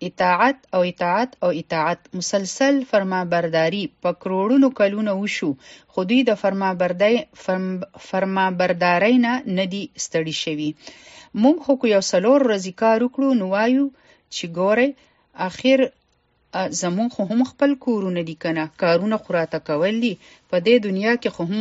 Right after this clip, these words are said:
وخت تېرول دي که نه، د دنیا د خلکو سره خو هم موږ ته ژوند تېرول دي که نه، موږ د اطاعت نه ستړي شو او د هغې نه هم چوټي غواړو او په ودونو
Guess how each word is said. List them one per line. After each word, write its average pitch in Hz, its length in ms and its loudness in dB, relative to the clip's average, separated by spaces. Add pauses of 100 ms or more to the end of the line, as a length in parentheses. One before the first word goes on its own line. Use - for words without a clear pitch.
وخت 262 220 2
تېرول 202 500 2
دي 175 80 -10
که 165 160 -4
نه، 156 140 -4 (320)
د 175 160 4
دنیا 208 280 0
د 202 160 -2
خلکو 220 360 -6
سره 185 180 0
خو 170 200 -8
هم 202 180 -4
موږ 277 180 4
ته 277 60 4 (100)
ژوند 220 260 -2
تېرول 175 460 0
دي 165 120 -12
که 160 80 -4
نه، 156 140 -4 (340)
موږ 220 140 0
د 240 80 6 (120)
اطاعت 190 480 -2
نه 196 100 -2
ستړي 208 400 0
شو 147 200 -6 (140)
او 175 120 0
د 170 80 0 (120)
هغې 190 320 0
نه 196 120 -2
هم 226 140 -2
چوټي 202 400 -6
غواړو 151 320 2 (400)
او 180 120 2
په 185 220 2
ودونو 196 360 6